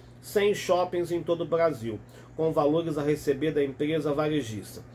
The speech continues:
Em janeiro desse ano, uma reportagem do Folha Vitória mostrou que no Espírito Santo as Americanas está endividada com cinco shoppings.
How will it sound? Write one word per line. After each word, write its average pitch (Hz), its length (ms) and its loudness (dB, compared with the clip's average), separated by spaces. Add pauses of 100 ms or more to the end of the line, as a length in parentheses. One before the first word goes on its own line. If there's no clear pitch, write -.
(280)
Em 185 140 4
janeiro 165 400 2
desse 160 360 -2
ano, 226 360 4
uma 202 140 0
reportagem 165 680 0
do 147 120 -6
Folha 151 260 2
Vitória 180 420 2
mostrou 185 540 0
que 180 80 -6
no 175 80 0
Espírito 160 380 -8
Santo 196 340 2
as 185 120 2
Americanas 180 600 0
está 175 380 0 (480)
endividada 170 680 2
com 170 180 -6
cinco 175 320 -8
shoppings. 147 640 0